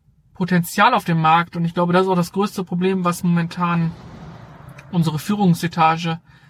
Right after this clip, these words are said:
hat. Ähm, die üblichen Namen, Klopp, Nagelsmann,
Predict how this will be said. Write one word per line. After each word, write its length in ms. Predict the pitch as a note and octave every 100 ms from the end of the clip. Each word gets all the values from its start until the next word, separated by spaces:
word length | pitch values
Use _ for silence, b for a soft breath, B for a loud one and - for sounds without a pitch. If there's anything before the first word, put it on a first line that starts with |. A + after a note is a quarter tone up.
| b b
hat. 400 | E3 D#3+ - - -
Ähm, 420 | C#3 C#3 E3+ F3 _
die 80 | -
üblichen 340 | G3+ F#3+ E3+ F3+
Namen, 340 | F#3 F3+ E3+
Klopp, 280 | - G3 G3 _ b b b b b -
Nagelsmann, 800 | F3 F#3+ F3+ F3+ E3+ E3 D#3+